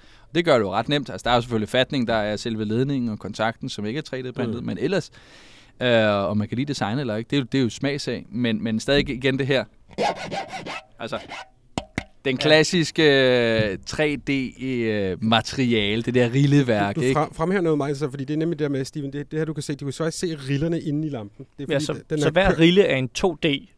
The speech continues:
Speaker 3: print,
Speaker 1: Ja.
Speaker 3: som lagt oven på hinanden bliver til tre D.
Speaker 2: Yes.
Speaker 1: Yes.
Speaker 2: Præcis.
Speaker 3: Ja, for jeg er ret imponeret over, når jeg sidder og kigger på den, at, at den har jo en faktisk, øh, nu siger jeg ret, øh,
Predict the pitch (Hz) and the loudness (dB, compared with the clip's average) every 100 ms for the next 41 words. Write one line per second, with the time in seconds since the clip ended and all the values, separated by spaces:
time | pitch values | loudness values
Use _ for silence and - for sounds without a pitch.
0 | _ - 147 - - _ - - - - | _ -2 -2 -2 -10 _ -2 0 0 -2
1 | - 139 131 - 156 202 175 143 147 151 | -2 2 2 2 2 4 4 2 0 -2
2 | 139 123 - 135 - - - 104 107 - | -4 -4 -6 -6 -8 -16 -12 -6 -4 -6
3 | - - - - - - 147 196 190 247 | -12 -16 -20 -18 -12 -6 -2 0 2 0
4 | 285 208 247 220 185 185 180 196 185 196 | 2 4 6 6 4 2 2 0 0 0
5 | 185 160 175 202 151 143 - - - - | 2 2 0 -4 -2 -4 -4 -14 -20 -20
6 | - - - _ _ - 156 - - 139 | -16 -16 -16 _ _ -6 -4 -2 0 0
7 | 117 - 202 165 - - - 139 - - | 2 0 0 0 -2 -8 -10 -14 -14 -10
8 | - - 135 170 131 127 - - | -8 -8 -4 -2 0 -2 -4 -12